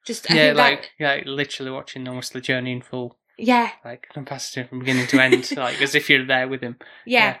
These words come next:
Speaker 1: So I think it's more like the side characters, getting them to the island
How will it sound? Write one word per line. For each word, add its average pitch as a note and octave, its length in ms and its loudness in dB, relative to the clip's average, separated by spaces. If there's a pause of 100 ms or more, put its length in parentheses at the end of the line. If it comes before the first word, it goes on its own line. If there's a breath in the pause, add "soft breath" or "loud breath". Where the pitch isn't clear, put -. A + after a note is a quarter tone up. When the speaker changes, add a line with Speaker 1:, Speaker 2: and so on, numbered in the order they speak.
(200 soft breath)
Speaker 1:
So B3+ 120 0
I B3+ 40 4
think C4 160 -2
it's B3 140 -6
more B3+ 120 -2
like A3+ 200 -2
the A3 60 -10
side G#3+ 440 0
characters, F#3 600 -4
getting F#3+ 320 -2
them F3+ 360 2
to G3 240 -2
the F3+ 160 0
island E3 540 -2